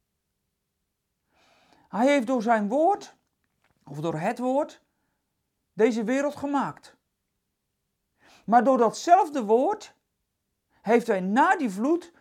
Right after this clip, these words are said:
bij Noach, door datzelfde woord heeft hij deze wereld zoals die nu is, als een schat weggelegd en bewaard.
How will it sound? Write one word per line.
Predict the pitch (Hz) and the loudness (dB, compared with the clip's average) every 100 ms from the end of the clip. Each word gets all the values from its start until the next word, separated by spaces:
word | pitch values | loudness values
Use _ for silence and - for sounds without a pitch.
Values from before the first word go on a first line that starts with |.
| _ | _
bij | 175 202 | -8 -4
Noach, | 202 240 285 339 - - _ _ _ _ _ _ _ _ _ _ _ _ | 0 4 4 2 -4 -18 _ _ _ _ _ _ _ _ _ _ _ _
door | 202 | -2
datzelfde | 202 196 - 381 427 247 208 | -2 -4 -6 -2 -2 -2 -4
woord | 240 285 | -2 -2
heeft | 254 220 | -4 -4
hij | 208 170 | -6 2
deze | 247 339 330 | 2 2 -2
wereld | 240 247 190 | -6 -4 -4
zoals | 165 190 185 | -4 -8 -6
die | 196 | -6
nu | 233 285 262 | -4 -4 -6
is, | 302 - - _ _ _ _ _ _ _ _ _ | -6 -14 -20 _ _ _ _ _ _ _ _ _
als | - 214 | -4 -2
een | 196 | -4
schat | - - 349 359 _ _ _ _ | -8 -6 -6 -6 _ _ _ _
weggelegd | 190 254 - 254 247 233 - | -4 -4 -4 -6 -6 -8 -12
en | 180 | -10
bewaard. | 190 170 151 123 - | -6 -6 -6 -8 -18